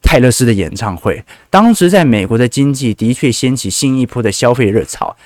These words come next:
那在四季度稍微有一点回暖之后，你看得很清楚啊，大部分还是由个人消费来进行支撑。美国的G D P啊，有百分之七十都是由消费来进行支撑，所以现在这样的一个情况哦，你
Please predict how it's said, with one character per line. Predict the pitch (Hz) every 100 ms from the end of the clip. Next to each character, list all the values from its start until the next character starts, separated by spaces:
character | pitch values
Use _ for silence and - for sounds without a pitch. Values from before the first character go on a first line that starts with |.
| -
那 |
在 | 165
四 | 190 - 226
季 | 190 180
度 | 185 120 -
稍 | - 180
微 | 180 139
有 | 151
一 |
点 | 131
回 | 95 110
暖 | 123 98
之 | 98
后， | 117 87 - -
你 |
看 | 147 208
得 |
很 | 165 98
清 | 120 131
楚 | 113
啊， | 76 - - _
大 | - 175 131
部 | - 131
分 | 139 113
还 | 107
是 | 113 117
由 | 101
个 | 101 - 123
人 | 98 104
消 | - 113
费 | - 98
来 | 90
进 | 110 95
行 | 87
支 | 82 90
撑。 | - 80 76 - _
美 | 123
国 | 147 175
的 | 170
G | 165
D | 175 170
P | 175 160
啊， |
有 | 131
百 | 135
分 | 123 131
之 | 131
七 | - 139
十 | 123
都 | 117
是 | 123 117
由 | 107
消 | - 127
费 | 123 123
来 | 104
进 | 117
行 | 107 95
支 | 101
撑， | 98 87 85 -
所 | -
以 | 175
现 | - 226
在 | 170 139
这 | 156
样 | 135
的 |
一 | 113
个 | 113
情 | 107 104
况 | 117 120
哦， | 82 - - - -
你 | 113 120 120 117 113